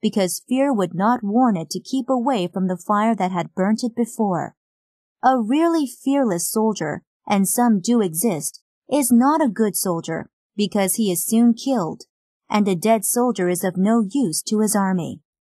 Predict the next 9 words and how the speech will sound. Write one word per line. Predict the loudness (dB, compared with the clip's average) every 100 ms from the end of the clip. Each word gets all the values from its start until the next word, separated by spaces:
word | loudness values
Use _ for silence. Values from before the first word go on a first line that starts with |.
| _ _ _ _ _ _
Fear | -20 0 2 4 2
and | 0 -2
pain | 0 2 4
are | 2 0
therefore | 0 0 0 -2
two | -2 -4 0 0
guards | 0 2 2 0 -4
without | -4 -2 2 2 0
which | -2 -2 -2 -4 -10